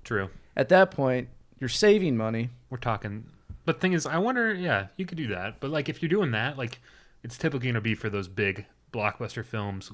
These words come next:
Speaker 1: which
Speaker 2: Right.
Speaker 1: most people are gonna wanna see in the theater anyway.
Speaker 2: Right, exactly.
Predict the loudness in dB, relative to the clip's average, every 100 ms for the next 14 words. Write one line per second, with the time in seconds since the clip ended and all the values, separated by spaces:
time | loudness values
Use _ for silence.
0 | -16 -6 0 4 6 6 2 0 0 0
1 | 0 0 -2 -4 -4 -6 -6 -6 -8 -10
2 | -14 -20 _ -6 -6 -6 -4 2 2 2